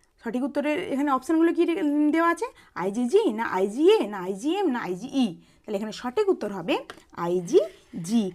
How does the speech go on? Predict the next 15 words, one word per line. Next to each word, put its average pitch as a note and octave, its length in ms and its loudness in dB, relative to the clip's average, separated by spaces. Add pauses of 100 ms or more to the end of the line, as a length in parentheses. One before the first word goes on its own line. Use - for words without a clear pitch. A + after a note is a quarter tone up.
(160)
তাহলে A3+ 240 -2
আইজিজি C#4 640 6
এই C4+ 280 0
অ্যান্টিবডিটি C#4+ 840 0 (240)
আমাদের G3+ 360 -4
রক্তে D4+ 420 4
সবচেয়ে C#4 460 -4
বেশি G#3+ 320 0
পরিমাণ B3+ 420 -2
আমরা F#3 180 -10
কিন্তু G#3 240 -8
এই A#3 140 -4
অ্যান্টিবডিকে F#3 540 -6 (580)
দেখতে F3 200 -14
পাবো। E3 240 -16